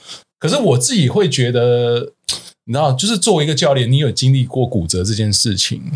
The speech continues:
自己对上，我就先不要讲说他一定是王牌好了，至少他人家是M V P，在你的目光底下得到M V P，那你为了湘北高中篮球队好，你也知道自己对上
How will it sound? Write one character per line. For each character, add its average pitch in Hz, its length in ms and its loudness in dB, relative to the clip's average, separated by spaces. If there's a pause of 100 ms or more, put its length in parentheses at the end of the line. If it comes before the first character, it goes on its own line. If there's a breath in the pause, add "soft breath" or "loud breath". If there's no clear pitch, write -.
(560 loud breath)
自 233 120 -4
己 160 120 0
对 147 200 0
上， 131 340 -2 (260)
我 123 80 -4
就 180 100 0
先 165 160 0
不 151 60 0
要 147 80 2
讲 101 160 0
说 110 120 -2
他 117 120 -2
一 113 60 0
定 117 140 0
是 123 80 2
王 101 260 2
牌 - 240 -4
好 85 160 -4
了， - 280 -12
至 - 120 -2
少 117 160 0
他 143 280 0
人 127 140 -2
家 131 140 0
是 127 120 2
M 101 120 -4
V 104 140 -2
P， 101 360 0
在 170 140 0
你 131 160 2
的 135 100 0 (640)
目 202 240 0
光 170 200 2
底 127 100 -2
下 131 420 0 (200)
得 117 100 0
到 139 100 2
M 104 160 0
V 101 140 -4
P， 95 320 -2 (600 loud breath)
那 180 100 -4
你 151 180 2
为 180 200 0
了 143 80 2
湘 151 240 0
北 101 240 0
高 123 160 0
中 131 120 2
篮 110 120 2
球 113 100 -2
队 120 120 2
好， 98 500 -4
你 120 140 -2
也 139 100 2
知 113 100 -4
道 120 140 4
自 127 160 -2
己 101 120 -2
对 113 200 -2
上 101 260 -2